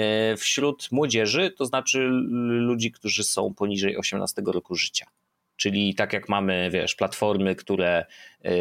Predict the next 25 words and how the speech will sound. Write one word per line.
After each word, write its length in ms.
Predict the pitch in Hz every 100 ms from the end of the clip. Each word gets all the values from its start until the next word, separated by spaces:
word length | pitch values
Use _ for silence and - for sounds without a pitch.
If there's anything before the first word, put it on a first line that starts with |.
| 87 85 85
y, 80 |
oficjalnie 960 | 98 - 98 110 107 104 98 90 87 85 -
pozwalają 840 | 101 95 104 104 101 92 87 87 - _
trzynastolatkom 1000 | - - 107 95 110 104 98 - 90 85
na 80 | 87
założenie 420 | 87 87 101 123
konta, 400 | 151 170 160 143 - - -
no 60 | 135
to 140 | -
od 140 | 139 -
trzynastu 540 | - 135 123 - 123
do 120 | 107
siedemnastu 600 | - 113 110 107 104 -
lat 280 | 101 95 - - - -
oni 220 | 107 110
nie 140 | 110 110
będą 380 | 113 110 110 101
widzieć 380 | 95 101 98
reklam, 500 | 107 95 - 98 95 - _ _ -
y, 260 | 90 85 87
tych 500 | - 87 - - - -
algorytmicznych, 880 | 107 101 101 90 107 82 - - -
tak? 180 | - -
Czyli 200 | 90 85
jakby, 260 | - -